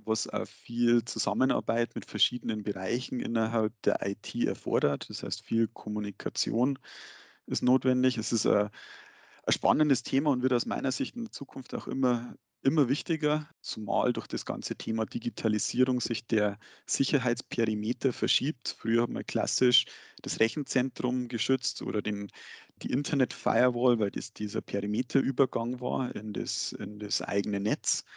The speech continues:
Und heute durch diese hybriden Landschaften mit Cloud-Anwendungen, On-Premise-Anwendungen, ähm, hat sich der Perimeter verschoben und man muss sehr viel stärker auf die Sicherheit natürlich noch mal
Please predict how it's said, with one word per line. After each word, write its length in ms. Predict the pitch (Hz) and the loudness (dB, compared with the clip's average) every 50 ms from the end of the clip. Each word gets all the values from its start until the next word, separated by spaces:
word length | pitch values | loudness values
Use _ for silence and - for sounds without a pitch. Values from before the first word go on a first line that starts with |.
| - - _ | -20 -18 _
Und 180 | - 107 104 - | -8 -6 0 4
heute 300 | 104 104 107 - 131 117 | 4 4 4 4 4 4
durch 160 | 117 110 - | 4 2 2
diese 340 | - - 110 104 110 107 98 | -2 -4 -2 0 0 -2 -2
hybriden 480 | 113 104 _ - - 123 143 151 147 | -2 -2 _ 0 0 0 0 0 0
Landschaften 720 | 123 113 110 113 131 - - 135 135 135 - - _ - 117 | 2 4 4 4 2 2 0 0 -2 -2 -4 -8 _ -6 -4
mit 180 | 107 104 - | -4 -4 -6
Cloud-Anwendungen, 920 | - - 110 104 113 117 117 113 110 110 113 113 113 113 113 117 110 113 110 | -6 -4 0 2 2 2 2 0 0 2 2 2 2 2 0 0 0 -2 -2
On-Premise-Anwendungen, 1400 | 104 107 107 - - 110 104 117 123 123 - - - 107 110 110 113 110 113 113 117 113 110 110 113 113 110 - - - - - - - - - - - _ - | -2 -4 -4 -2 -2 -2 0 0 0 0 0 0 0 0 2 2 2 2 2 0 0 0 0 0 -2 -2 -6 -10 -14 -18 -16 -16 -16 -16 -16 -18 -20 -20 _ -2
ähm, 400 | - 104 107 107 107 107 104 - | 2 4 6 6 6 4 2 0
hat 140 | 113 104 | -2 -2
sich 160 | - - - - | -2 -2 -2 -2
der 80 | - | -4
Perimeter 560 | 104 - - 110 101 110 110 117 - - 110 | -6 -2 -2 0 0 2 2 2 2 2 0
verschoben 460 | - - - - - 113 117 113 120 113 | 0 0 -6 -4 -2 -2 0 0 0 0
und 120 | 110 107 | -2 -2
man 160 | 107 107 110 | -4 -6 -4
muss 480 | 107 107 113 - - - - - - - | -2 0 0 0 0 -2 -2 -4 -4 0
sehr 140 | - 104 104 | 2 0 2
viel 140 | - 113 | 2 0
stärker 420 | - - - 98 95 - - - 101 | -2 0 0 -2 -2 0 0 -2 -2
auf 80 | 101 | -2
die 100 | - - | -4 -8
Sicherheit 440 | - - - - - 110 98 101 92 | -10 -8 -8 -4 -4 -4 -4 -4 -4
natürlich 400 | - 98 - - 104 101 95 - | -4 -8 -4 -2 -2 -2 -2 -4
noch 160 | 98 101 - | -10 -12 -10
mal 120 | 107 98 | -10 -10